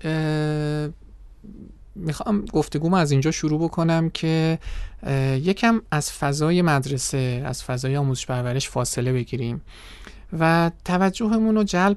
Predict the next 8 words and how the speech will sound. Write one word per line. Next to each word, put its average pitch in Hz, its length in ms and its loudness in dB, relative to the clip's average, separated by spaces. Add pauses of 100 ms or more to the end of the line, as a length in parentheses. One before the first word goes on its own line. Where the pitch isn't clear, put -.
بکنیم 185 640 2
به 143 640 0
بسترهای 156 1000 0
دیگه‌ای 151 760 -2
برای 127 520 -2 (360)
رشد 135 400 -2
و 127 260 -2 (160)
یادگیری. 117 680 -6